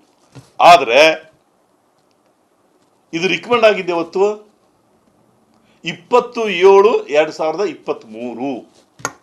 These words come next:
ಸನ್ಮಾನ್ಯ ಸಿದ್ದರಾಮಯ್ಯನ ಎರಡನೇ ಬಾರಿ ಮುಖ್ಯಮಂತ್ರಿ ಯಾವತ್ತಾದ್ರು? ಇಪ್ಪತ್ತೈದು ಐದು ಇಪ್ಪತ್ಮೂರು, ಅಂದ್ರೆ ಜುಲೈ ಇಪ್ಪತ್ಮೂರು.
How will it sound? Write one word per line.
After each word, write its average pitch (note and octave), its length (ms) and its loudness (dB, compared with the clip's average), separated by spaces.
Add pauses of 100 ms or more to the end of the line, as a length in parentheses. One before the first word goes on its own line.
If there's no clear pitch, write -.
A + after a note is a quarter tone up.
(3750)
ಸನ್ಮಾನ್ಯ A3 380 0
ಸಿದ್ದರಾಮಯ್ಯನ G#3 540 -4
ಎರಡನೇ F#3+ 280 -4
ಬಾರಿ G3 200 -2
ಮುಖ್ಯಮಂತ್ರಿ F3+ 460 -10
ಯಾವತ್ತಾದ್ರು? F3 760 -4 (1500)
ಇಪ್ಪತ್ತೈದು G#3 960 0
ಐದು F#3 380 -4
ಇಪ್ಪತ್ಮೂರು, C#3 640 -8
ಅಂದ್ರೆ D#3+ 220 -4
ಜುಲೈ D#3 260 -6
ಇಪ್ಪತ್ಮೂರು. B2+ 720 -10